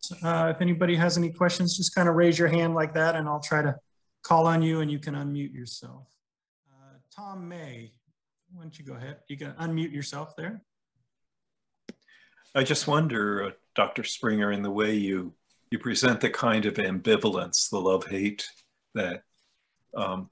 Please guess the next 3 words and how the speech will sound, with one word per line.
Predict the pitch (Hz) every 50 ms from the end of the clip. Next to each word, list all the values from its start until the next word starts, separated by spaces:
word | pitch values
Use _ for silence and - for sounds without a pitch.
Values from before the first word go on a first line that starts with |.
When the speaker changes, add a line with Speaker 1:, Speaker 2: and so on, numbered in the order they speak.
| _ _
Speaker 2:
Luther | 113 104 92 - - 110 95 90 - -
expresses, | - 110 - - - - 117 110 101 98 - - 110 95 95 87 - 101 - - - _ _ _ _ _ _ _ _ _ _ _ _ _
um, | 104 95 92 95 95 87 80 87